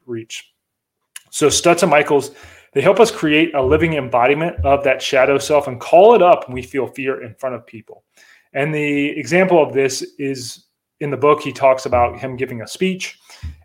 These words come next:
and he froze up during the speech, and then all of a sudden he thought of the fourteen-year-old version of himself who was the smallest kid in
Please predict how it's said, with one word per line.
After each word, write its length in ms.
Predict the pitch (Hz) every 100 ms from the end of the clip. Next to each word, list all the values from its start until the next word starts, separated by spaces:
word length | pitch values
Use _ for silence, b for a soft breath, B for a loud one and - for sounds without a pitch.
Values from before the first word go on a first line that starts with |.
| _ -
and 560 | 139 139 135 131 131
he 200 | - 131
froze 340 | 117 165 165 151
up 180 | 160 156
during 180 | 139
the 60 | 123
speech, 340 | - 143 139
and 100 | 127
then 80 | 120
all 120 | 123
of 60 | 127
a 40 |
sudden 240 | 117 127 120
he 80 | 113
thought 280 | 139 123
of 140 | 123 113
the 80 | 110
fourteen-year-old 720 | 147 156 151 143 135 127 120
version 300 | 135 127 123
of 80 |
himself 420 | 117 117 - 120 117
who 80 |
was 140 | 113 -
the 60 |
smallest 400 | - 165 165 156
kid 120 | -
in 120 | 139